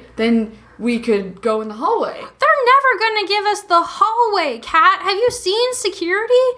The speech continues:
Speaker 2: You think they're just gonna give us more space when they're closing down everything?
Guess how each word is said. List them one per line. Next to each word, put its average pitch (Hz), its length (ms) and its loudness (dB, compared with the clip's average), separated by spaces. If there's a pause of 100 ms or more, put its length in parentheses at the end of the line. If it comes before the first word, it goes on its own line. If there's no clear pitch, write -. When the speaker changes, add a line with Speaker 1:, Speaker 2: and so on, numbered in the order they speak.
(260)
Speaker 2:
You 359 180 2
think 453 180 0
they're 480 100 2
just 453 220 -6
gonna 427 260 0
give 370 200 0
us 427 220 0 (260)
more 339 280 4
space 392 720 -2
when 302 140 0
they're 294 140 0
closing 349 500 2
down 311 300 0 (140)
everything? 466 720 0